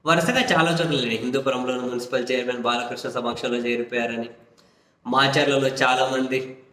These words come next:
టీడీపీలోకి చేరిపోతున్నారు అని చూస్తూనే ఉన్నాం. సరే, అధికారంలో ఉన్న పార్టీలోకి ఇటువంటి వాళ్ళందరూ జంప్ అయి వెళ్ళిపోతూ ఉంటారు. మళ్ళీ అన్ని గిట్టుబాటు కానప్పుడు, వీళ్ళు అవసరం లేనప్పుడు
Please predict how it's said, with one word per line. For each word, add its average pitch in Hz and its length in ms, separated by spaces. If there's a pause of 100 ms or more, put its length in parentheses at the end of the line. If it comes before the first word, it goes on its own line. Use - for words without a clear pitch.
(420)
టీడీపీలోకి 139 720
చేరిపోతున్నారు 120 760
అని 113 200 (520)
చూస్తూనే 220 380
ఉన్నాం. 185 340 (1000)
సరే, 185 140 (160)
అధికారంలో 180 580
ఉన్న 170 160 (140)
పార్టీలోకి 156 500
ఇటువంటి 143 340
వాళ్ళందరూ 143 420 (500)
జంప్ 117 320
అయి 185 120
వెళ్ళిపోతూ 220 440
ఉంటారు. 214 380 (680)
మళ్ళీ 202 320
అన్ని 196 180
గిట్టుబాటు 180 540
కానప్పుడు, 170 360
వీళ్ళు 165 280
అవసరం 165 320
లేనప్పుడు 156 460